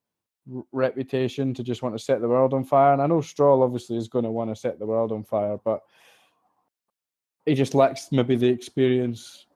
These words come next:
and even the, arguably the class to do it. Whereas if he stuck Sainz in there, for example, or,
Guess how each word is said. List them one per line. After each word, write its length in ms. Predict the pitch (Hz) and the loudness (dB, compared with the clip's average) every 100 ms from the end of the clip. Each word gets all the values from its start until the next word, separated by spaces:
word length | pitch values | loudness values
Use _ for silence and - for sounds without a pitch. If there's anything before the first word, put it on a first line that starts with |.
| _ _ _ - | _ _ _ -8
and 180 | 123 123 | -4 -4
even 180 | 117 | -4
the, 100 | 113 110 _ _ _ _ _ _ - | -6 -8 _ _ _ _ _ _ -4
arguably 460 | 123 123 117 117 110 | 0 0 -2 -4 -4
the 80 | 107 | -4
class 400 | - 117 113 - | -2 0 0 -6
to 100 | 113 | -4
do 120 | 135 | 2
it. 200 | 120 107 | 2 2
Whereas 240 | 120 113 | 0 0
if 60 | 120 | -2
he 80 | 117 | -4
stuck 280 | - 156 - | 0 -2 -2
Sainz 520 | - 147 160 - - | -2 0 0 -6 -8
in 140 | 120 | -4
there, 180 | 110 101 | -4 -6
for 160 | 101 104 | -6 -8
example, 500 | 110 104 101 104 104 | -6 -8 -6 -4 -2
or, 220 | 104 | -2